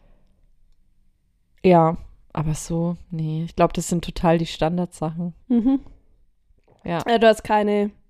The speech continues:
Speaker 1: Ich hab jetzt keinen Insider-Tipp für irgendeine App. Ähm, nee, so hab ich wirklich, also nur dieses Social-Media-Zeugs und, ähm, Musik und Ra-, äh, Fernsehen. Ja, das sind so die Hauptdinger.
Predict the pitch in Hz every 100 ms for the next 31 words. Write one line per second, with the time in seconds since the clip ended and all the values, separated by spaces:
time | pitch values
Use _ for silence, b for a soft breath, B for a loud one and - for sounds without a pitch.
0 | _ _ 190 202 185 190 - 185 185 196
1 | 196 _ - - 208 208 196 185 180 -
2 | 226 - - - _ _ _ _ - 185
3 | 170 185 185 - 196 - - - _ _
4 | - 170 175 175 170 175 175 - 190 240
5 | 262 226 226 220 196 226 226 220 196 180
6 | 180 190 196 190 190 180 - 185 - 170
7 | 196 208 208 202 - 180 180 - - 160
8 | 156 - - 147 156 156 156 _ 170 160
9 | - 160 - - 156 156 - - - 143
10 | - - 160 160 160 - 139 160 - 165
11 | 175 - _ _ _ _ _ - _ _
12 | - - _ - 170 165 156 151 147 139
13 | 147 - 156 156 156